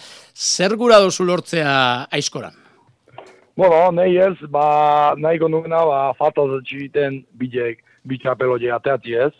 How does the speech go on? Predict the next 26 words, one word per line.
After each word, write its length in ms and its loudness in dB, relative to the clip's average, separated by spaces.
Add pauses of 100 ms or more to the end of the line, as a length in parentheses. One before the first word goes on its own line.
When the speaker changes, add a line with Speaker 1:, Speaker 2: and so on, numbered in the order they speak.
(100)
Speaker 2:
Euskal 320 -4
Herriko 260 -2
txapeldun 480 -4
izeti 340 -4
eta 380 -2 (380)
Donostiko 560 -4
Eurozko 340 -4
Kopa 280 -6
ateatzi 360 -6
ez, 100 -8 (200)
hoitxe 340 -4
falta 300 -4
zatzi 180 -10
dola, 300 0 (480)
lehenengo 340 0
mailako 440 0
zeak 260 0
etatzeo, 400 0
eta 160 -2 (160)
horiek 240 -2
bilek 480 -4 (420)
eratzi 460 2
izango 240 0
litzeke, 320 -2 (640)
nahi 200 0
ilusioa. 460 -6